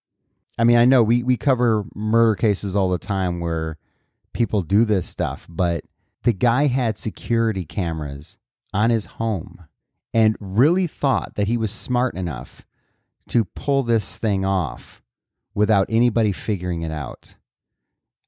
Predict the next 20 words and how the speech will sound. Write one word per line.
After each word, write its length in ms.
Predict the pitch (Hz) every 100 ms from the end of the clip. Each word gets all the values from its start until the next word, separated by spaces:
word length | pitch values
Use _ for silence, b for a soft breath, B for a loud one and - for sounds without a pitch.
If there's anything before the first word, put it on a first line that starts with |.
| -
I 80 |
think 260 | 110 135 120
these 200 | 120 107
security 420 | - - 123 110
cameras 720 | 92 107 90 82 76 73 - - _ _ _ _ _ _ _ _ _ _ _
showed 640 | - - 123 92 82 82 - _ _ _ _ _
that 160 | - 113
he 140 | 104
was 200 | 123 117
looking 580 | 104 113 135 120 87 80
for 180 | 80 101
Brian, 600 | 87 92 95 67 50 - _ _
that 120 | - 104
he 80 |
wanted 340 | 120 127 123 104
to 80 | 104
know 200 | 107 104
that 160 | 82
he 140 | 87 95
was 340 | 87 82 -